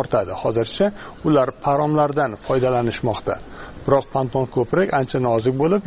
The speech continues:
yaqin orada Ukrain armiyasi uni yo'q qilib tashlashga urinishi ehtimoli katta. Yigirma uchinchi avgust kuni Ukraina prezidenti Vladimir Zelenskiy mamlakatning Rossiya tomonidan bosib olingan hududlarida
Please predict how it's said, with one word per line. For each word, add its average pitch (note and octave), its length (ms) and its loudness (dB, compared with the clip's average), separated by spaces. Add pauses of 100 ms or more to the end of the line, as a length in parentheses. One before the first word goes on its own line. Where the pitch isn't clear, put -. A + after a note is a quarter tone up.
yaqin C#3+ 300 0
orada B2 320 2 (380)
Ukrain C3 360 2 (140)
armiyasi E3+ 400 2
uni E3+ 300 4
yo'q D3 160 2
qilib D#3 240 2
tashlashga C3 520 0
urinishi B2+ 440 2 (460)
ehtimoli A2+ 540 0 (100)
katta. - 320 -2 (420)
Yigirma E3+ 300 4
uchinchi F3+ 300 0
avgust D3 340 2
kuni D#3 140 2
Ukraina C#3 460 2
prezidenti C3+ 580 0 (100)
Vladimir B2 400 2 (100)
Zelenskiy C#3+ 500 2 (100)
mamlakatning B2 560 2 (320)
Rossiya - 320 2
tomonidan B2 560 0
bosib C3+ 320 -2
olingan B2+ 380 2
hududlarida C#3 580 2